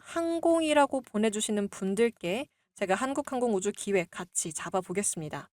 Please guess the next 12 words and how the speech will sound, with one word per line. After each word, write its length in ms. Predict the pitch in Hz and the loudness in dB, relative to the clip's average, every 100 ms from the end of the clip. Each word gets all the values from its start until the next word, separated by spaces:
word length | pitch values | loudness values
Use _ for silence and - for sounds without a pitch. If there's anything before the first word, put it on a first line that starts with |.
| _ | _
기회라고 440 | - 277 349 339 | 6 10 10 10
해서 100 | 320 | 6
다른 300 | 294 330 381 | 8 8 10
게 80 | 370 | 10
없어요. 480 | - - 180 185 226 | 8 4 0 0 -4
그냥 340 | - 226 277 180 - _ _ | -4 2 2 2 -6 _ _
매수 360 | 196 220 - | 6 8 6
타점하고요. 840 | 381 359 330 311 285 233 196 247 202 - _ _ | 6 6 6 4 4 0 2 2 2 -2 _ _
매수 340 | 202 233 294 - | 4 6 4 0
추천가를 960 | - 349 - 370 349 311 294 320 339 | -2 0 8 8 8 8 8 6 4
알려드릴 520 | - 196 202 202 208 220 | 2 2 2 0 -2 -2
겁니다. 440 | 190 160 151 147 | -2 -4 -6 -10